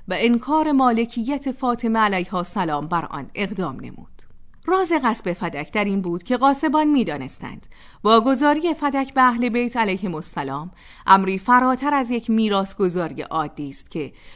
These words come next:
بزرگ خاندانی برای بازماندگانش بر جای می‌نهد.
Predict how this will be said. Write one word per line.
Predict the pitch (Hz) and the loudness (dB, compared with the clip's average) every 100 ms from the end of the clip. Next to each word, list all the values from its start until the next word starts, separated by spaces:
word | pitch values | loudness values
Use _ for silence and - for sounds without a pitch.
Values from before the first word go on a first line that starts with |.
| - 196 | -10 2
بزرگ | 277 285 320 254 | 4 6 4 4
خاندانی | 254 240 220 202 190 220 277 311 320 | 0 4 4 4 2 4 2 2 0
برای | 302 269 247 226 | 2 2 2 0
بازماندگانش | 208 202 190 196 170 156 165 139 120 - | 2 0 0 -2 0 -4 -4 -6 -8 -8
بر | 165 143 | -4 -4
جای | - 147 | -6 -8
می‌نهد. | 127 131 131 - | -8 -12 -14 -16